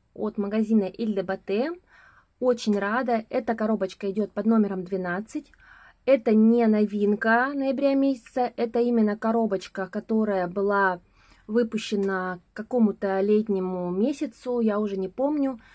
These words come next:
Их было три состава, номер одиннадцать, номер двенадцать и номер тринадцать.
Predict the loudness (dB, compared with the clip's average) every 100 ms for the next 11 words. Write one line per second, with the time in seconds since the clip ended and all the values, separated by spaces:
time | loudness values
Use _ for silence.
0 | -20 _ -10 -6 0 2 2 2 -2 -2
1 | -6 -4 -2 0 0 -2 -2 0 0 0
2 | -4 -4 -6 -6 -8 0 0 0 -2 0
3 | 0 -2 -4 0 2 2 0 -2 -2 -2
4 | -8